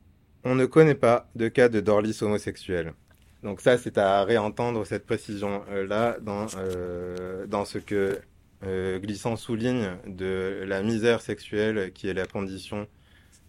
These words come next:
Euh, qui est, qui est, qui est la condition, euh,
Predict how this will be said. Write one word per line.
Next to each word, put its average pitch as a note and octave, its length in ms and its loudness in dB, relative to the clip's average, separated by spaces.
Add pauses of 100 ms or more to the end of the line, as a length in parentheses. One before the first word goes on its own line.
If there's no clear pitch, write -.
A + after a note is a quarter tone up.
(180)
Euh, F2 680 -10 (1800)
qui G2 140 -6
est, F2+ 120 -2
qui F#2 180 -8
est, F2+ 60 -6
qui - 140 -10
est F#2 60 0
la F#2 120 0
condition, G#2 760 -6
euh, E2+ 460 -8